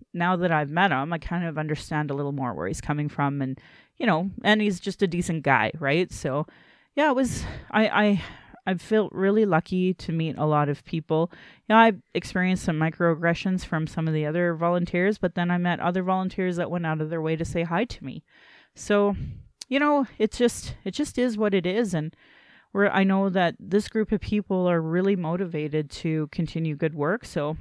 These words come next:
I'm really excited about what the future could look like, regardless of us losing this bid. And I'm hoping, again, because of the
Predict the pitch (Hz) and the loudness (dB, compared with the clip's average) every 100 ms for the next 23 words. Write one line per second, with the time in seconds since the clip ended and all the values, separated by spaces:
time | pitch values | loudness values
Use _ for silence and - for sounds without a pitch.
0 | - 175 247 254 254 - 240 208 165 165 | -4 0 0 0 0 -2 -2 0 0 0
1 | 160 101 156 - - 156 - 151 160 143 | 0 0 -4 -4 -6 -6 -6 -6 -4 -4
2 | 143 - 151 156 - - - _ 180 180 | -4 -2 -4 -4 -10 -20 -20 _ 2 6
3 | 185 202 185 185 160 165 - 170 165 156 | 6 6 2 0 0 0 -2 -2 -2 -2
4 | 147 - 139 151 151 - _ _ _ _ | -4 -4 0 0 0 -8 _ _ _ _
5 | _ _ - - 185 175 165 180 175 170 | _ _ -12 -2 2 2 4 2 4 0
6 | 165 147 160 160 147 165 151 151 143 | 0 0 0 0 -2 -2 0 0 2